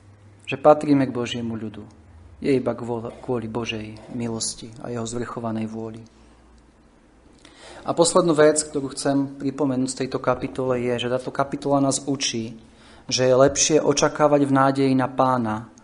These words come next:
ako mať zemské požehnania. Vo ver-, e, v poslednom verši tejto kapitoly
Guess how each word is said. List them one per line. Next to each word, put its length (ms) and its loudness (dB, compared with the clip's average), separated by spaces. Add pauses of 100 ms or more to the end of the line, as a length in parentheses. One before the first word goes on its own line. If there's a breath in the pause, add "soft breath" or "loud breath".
(380 soft breath)
ako 240 -4
mať 160 -4
zemské 480 -4
požehnania. 720 -6 (1700 loud breath)
Vo 240 -2
ver-, 240 0
e, 240 -2
v 80 -12
poslednom 480 6
verši 480 4
tejto 160 0
kapitoly 640 0